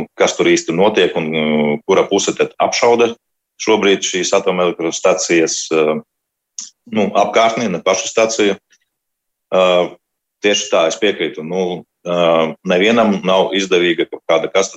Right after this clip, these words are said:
katastrofa šajā atomelektrostacijā, ja. Nu, cietīs, ā, plašas teritorijas, tā skaitā arī, arī, ā, pati, pati Krievija cietīs.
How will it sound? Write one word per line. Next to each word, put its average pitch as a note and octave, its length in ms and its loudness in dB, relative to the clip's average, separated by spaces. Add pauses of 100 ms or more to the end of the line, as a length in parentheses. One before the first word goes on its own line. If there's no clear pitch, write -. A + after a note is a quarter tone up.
katastrofa F#2 540 0
šajā E2 280 2
atomelektrostacijā, D#2 1120 -4
ja. D2+ 180 0 (160)
Nu, F2 200 -4 (600)
cietīs, G2 460 0 (160)
ā, E2+ 220 2
plašas F2+ 400 -2
teritorijas, G2 560 2
tā E2 140 0
skaitā D#2+ 400 0
arī, D2+ 260 -4
arī, D#2 300 -2 (240)
ā, D2+ 340 -2 (140)
pati, - 360 -4
pati - 240 -2
Krievija A2 400 2
cietīs. - 440 -6